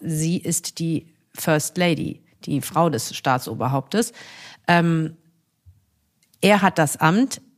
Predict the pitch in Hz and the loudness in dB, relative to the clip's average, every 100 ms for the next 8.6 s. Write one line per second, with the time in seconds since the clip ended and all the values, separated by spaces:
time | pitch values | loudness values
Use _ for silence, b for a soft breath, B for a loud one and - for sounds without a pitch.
0 | _ - 151 151 165 160 196 - 170 160 | _ -4 0 2 2 0 -4 -2 2 4
1 | 160 165 - 170 165 160 139 117 107 82 | 4 2 0 -2 0 2 4 4 2 0
2 | 147 156 143 143 160 165 175 - 170 165 | 0 2 2 2 2 2 2 2 2 4
3 | 175 185 170 165 170 127 160 156 143 139 | 4 2 0 2 2 2 2 2 2 0
4 | - 139 131 92 151 151 - 165 160 - | 0 0 0 2 4 2 2 2 2 2
5 | 180 180 180 214 220 B B B B 190 | 2 2 0 -4 -4 B B B B 0
6 | 180 - - 165 196 214 220 160 147 175 | 0 0 0 2 2 4 4 4 4 4
7 | - 220 214 B B B B _ _ _ | 2 -2 -2 B B B B _ _ _
8 | - 185 190 269 - - | 0 4 6 4 2 -12